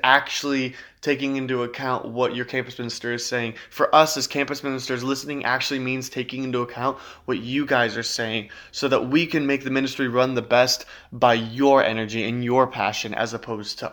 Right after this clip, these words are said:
ours. But listening also means following God. And that's specifically what we wa-, wanna talk about with listening. Listening means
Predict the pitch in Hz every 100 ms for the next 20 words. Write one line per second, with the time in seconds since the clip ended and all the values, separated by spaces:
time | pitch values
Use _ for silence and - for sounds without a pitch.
0 | - 113 107 101 - - - 156 254 330
1 | 311 - 202 220 202 190 175 - 151 143
2 | 143 123 110 113 98 98 - - - 143
3 | 180 - - 185 175 151 160 135 135 135
4 | 110 131 139 127 123 120 113 113 113 110
5 | 120 117 156 - 202 180 160 160 156